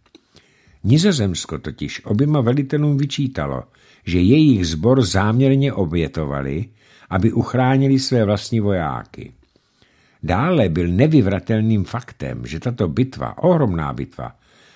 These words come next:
na francouzské straně rozptýlila mýtus o neporazitelnosti dua Savojský Marlborough. A další fakt. Ze strategického hlediska se jednalo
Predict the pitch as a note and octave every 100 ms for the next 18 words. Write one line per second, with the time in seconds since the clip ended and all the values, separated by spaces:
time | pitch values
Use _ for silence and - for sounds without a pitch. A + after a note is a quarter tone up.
0 | _ F#2 E2+ A#2+ B2+ E3 - C3 G2 -
1 | B2 C#3 A#2 G2+ B2 - - - D3+ D#3+
2 | E3+ D3 G#2 G2 F#2 - C3 - F2+ F2
3 | F2 - A#2 B2+ C3+ C3+ D3 C#3+ D3 D3
4 | - - F2+ D#2+ A2+ F2+ - F2+ F2+ G2+
5 | - - G2 F2+ E2+ C#2+ C#2+ B1 A#1 -
6 | _ _ _ _ _ _ - G2 C3+ -
7 | F#2 B1+ - _ - G2+ - B2+ D#3 D#3
8 | D#3 F#3 F3 B2 D3+ D3+ E3+ - A2+ A2
9 | B2 C#3 D3